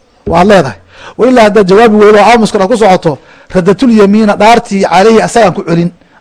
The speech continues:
Dhaar baa lagaa rabay inaad isdifaacdee, dhaartii baan asaga ku celin oo wuu dhaaran. Fa in lam yujib, hadduunan ajiibin,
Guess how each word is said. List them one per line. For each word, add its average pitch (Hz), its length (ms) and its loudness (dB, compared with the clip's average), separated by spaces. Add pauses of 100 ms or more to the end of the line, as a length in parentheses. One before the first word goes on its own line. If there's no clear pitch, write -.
Dhaar 214 160 2
baa 196 120 2
lagaa 202 200 2
rabay 208 220 2
inaad 214 140 0
isdifaacdee, 185 580 0 (380)
dhaartii 240 320 0
baan 214 140 2
asaga 226 200 0
ku 233 120 -6
celin 220 180 0
oo 196 80 0
wuu 180 100 -4
dhaaran. 175 340 0 (440)
Fa 214 160 -2
in 240 80 2
lam 247 240 2
yujib, 185 240 -4
hadduunan 202 380 0
ajiibin, 180 640 -2